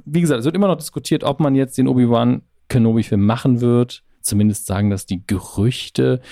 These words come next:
nachdem der Solo-Film, der Solo-Solo-Film, jetzt nicht, naja, die Welt erschüttert hat, aber dennoch absolut genügend Geld eingespielt hat. Und, ähm,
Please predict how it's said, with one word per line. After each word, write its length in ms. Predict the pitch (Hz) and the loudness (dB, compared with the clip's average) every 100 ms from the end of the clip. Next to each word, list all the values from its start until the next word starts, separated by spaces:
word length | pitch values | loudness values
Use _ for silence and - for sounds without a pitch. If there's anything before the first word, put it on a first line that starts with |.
| - - | -12 -2
nachdem 380 | 110 104 110 | -2 0 0
der 100 | 110 | 2
Solo-Film, 1120 | 101 107 135 127 110 107 95 95 104 110 117 - | 0 2 2 2 0 -4 -4 -2 0 -2 -4 -10
der 80 | 87 | -4
Solo-Solo-Film, 720 | 98 110 98 90 90 101 98 - - - - - | -2 0 0 -2 -2 -2 -4 -6 -14 -20 -20 -4
jetzt 260 | 107 104 - | -4 -2 0
nicht, 380 | 107 - - - _ _ _ _ _ - | 0 -2 -12 -18 _ _ _ _ _ -4
naja, 200 | 98 104 | -2 0
die 120 | 110 | 0
Welt 200 | 107 120 | 0 0
erschüttert 440 | - - 110 104 - | -2 -4 -2 -2 0
hat, 220 | 110 - | -2 -2
aber 140 | 104 | -4
dennoch 460 | 104 113 117 107 - | 0 2 2 0 -6
absolut 580 | 117 123 - 123 110 117 | -6 -4 -2 -2 -2 -4
genügend 340 | 107 107 117 104 | -2 0 0 0
Geld 220 | 104 110 | -4 -4
eingespielt 600 | 98 98 101 - 107 117 | -6 -6 -8 -6 -4 -4
hat. 300 | 95 104 - | -4 -6 -8
Und, 400 | - 95 95 - | -8 -8 -8 -8
ähm, 500 | 92 98 98 107 117 | -8 -8 -8 -12 -16